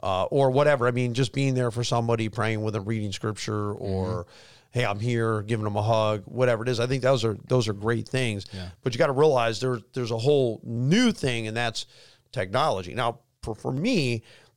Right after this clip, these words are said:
Speaker 1: did I appreciate hearing from over a hundred people about it? I sure did. I absolutely appreciated every message.
Speaker 2: Yeah.
Speaker 1: But my one buddy's like, "Man, I never heard back from you." I'm, I'm like, "You didn't?" I didn't even know. Honestly, I had good friends of mine, right?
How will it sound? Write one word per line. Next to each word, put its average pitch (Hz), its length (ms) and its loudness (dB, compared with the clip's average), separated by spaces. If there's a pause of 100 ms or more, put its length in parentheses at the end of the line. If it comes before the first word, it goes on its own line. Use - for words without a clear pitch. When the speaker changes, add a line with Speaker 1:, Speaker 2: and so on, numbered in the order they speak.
Speaker 1:
did 117 160 -6
I 139 140 -2
appreciate 147 600 -2
hearing 147 340 -2
from 135 380 -4
over 131 240 -2
a 131 40 0
hundred 135 200 -2
people 147 320 -4
about 151 280 0
it? 147 140 -4
I 107 120 -2
sure 113 240 -6
did. 101 260 -4 (180)
I 90 280 -6
absolutely 113 760 -4
appreciated 101 760 -6 (520)
every 113 240 0
message. 113 640 -4 (180)
Speaker 2:
Yeah. 95 120 -10
Speaker 1:
But 104 100 -4
my 104 120 -2
one 139 200 0
buddy's 117 340 0
like, 107 180 -2
"Man, 131 160 -2
I 107 60 -2
never 110 200 -2
heard 101 160 -6
back 113 240 0
from 98 200 -8
you." 92 80 -8
I'm, 87 240 -10
I'm 95 120 -8
like, 90 160 -10
"You 87 60 -12
didn't?" 110 320 -8 (420)
I 123 100 -2
didn't 123 140 -2
even 104 140 -6
know. 107 280 -4
Honestly, 143 460 0
I 151 160 2
had 120 100 -4
good 147 120 -2
friends 151 220 -2
of 151 60 -2
mine, 151 220 -2
right? 147 300 0